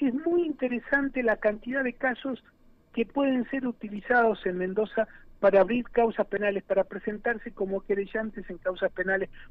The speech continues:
por delitos ambientales en Mendoza. Pero hasta aquí pareciera de que la actividad ha sido más bien política. Yo siempre digo que para que seamos realmente exitosos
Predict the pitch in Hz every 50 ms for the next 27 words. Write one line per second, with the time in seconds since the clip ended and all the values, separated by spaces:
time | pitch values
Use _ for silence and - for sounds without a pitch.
0 | - - - 185 185 175 175 180 185 185 202 196 - 208 185 - - 165 156 151
1 | 156 151 156 147 - 170 165 160 165 - - - - - - - - - - -
2 | - - - - 165 160 156 139 127 120 113 - - - - - - - - -
3 | - - - - - - - - - - - - - - 311 311 285 269 277 277
4 | 277 - - - - - - - - - - - 214 208 - - 269 262 262 -
5 | - 269 262 262 254 - - - - 220 214 220 208 - - 240 247 247 240 247
6 | 240 226 226 220 214 - - 220 220 220 220 214 208 208 196 180 180 185 185 190
7 | 190 190 190 - - - 214 208 208 220 226 226 220 214 214 214 208 196 - -
8 | 214 214 208 202 196 196 196 170 - 196 202 196 - - 180 175 170 165 - -
9 | - - - - - - - - - - - - - - - - 302 - - 320
10 | 320 - 285 262 240 254 247 233 240 220 - - 208 - - 196 190 190 190 -
11 | - 196 185 185 185 - - - - - - - - 262 277 294 277 226 220 254
12 | 254 247 233 226 240 240 - - 208 - - - - 180 - - 220 220 202 -
13 | - 185 170 147 -